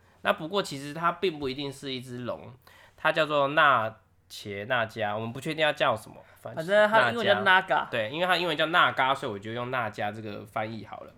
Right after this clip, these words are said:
Speaker 2: 好的。
Speaker 1: 那它是源自于印度的一个神话，那它真的就是水的守护神。
Speaker 2: 其实纳加的神话其实很多种。
Speaker 1: 对，它其实分到很多个地方去，就会变形一点。
Speaker 2: 对，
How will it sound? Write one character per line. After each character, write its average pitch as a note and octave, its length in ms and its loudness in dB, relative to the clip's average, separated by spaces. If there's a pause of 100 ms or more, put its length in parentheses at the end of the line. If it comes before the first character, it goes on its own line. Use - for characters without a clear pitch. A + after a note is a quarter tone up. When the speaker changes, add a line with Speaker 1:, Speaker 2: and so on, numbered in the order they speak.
Speaker 2:
好 D#3 200 -2
的。 G3 180 -4 (120)
Speaker 1:
那 D#3 120 2
它 F3+ 140 0
是 F3+ 100 -6
源 C#3+ 220 0
自 D3+ 200 -8
于 B2 260 -6
印 D3+ 200 -4
度 D3 140 -4
的 G#2 100 -6
一 - 20 -10
个 - 80 -14
神 - 280 -14
话， - 340 -6
那 C#3+ 140 -8
它 F3+ 160 -6
真 G#3+ 260 -2
的 G3 100 2
就 F3+ 160 0
是 D#3 220 -8
水 G#2+ 320 -10
的 G#2+ 80 -12
守 G#2+ 240 -8
护 B2+ 180 -14
神。 - 300 -16 (1300)
Speaker 2:
其 C#4 140 -8
实 E4 180 -8
纳 D#4 240 2
加 B3+ 260 2
的 A#3+ 80 2
神 D3+ 280 -6
话 G3 120 0
其 D3+ 160 -10
实 C#3+ 220 -6 (400)
很 C#3+ 300 -14
多 D#3 280 -4
种。 D#3 120 -2
Speaker 1:
对， C3 160 4
它 D3+ 160 -2
其 F3 120 -8
实 D#3+ 120 -2
分 E3 240 -8
到 E3 160 0
很 G#2 160 -10
多 B2+ 100 -6
个 B2 100 -8
地 A2+ 280 -12
方 G#2+ 320 -6
去， A#2 180 -12
就 A2 100 -10 (160)
会 C#3+ 120 -2
变 C3+ 340 -6
形 G#2 260 -14
一 B2 120 -14
点。 A#2 200 -16 (220)
Speaker 2:
对， F#3 140 0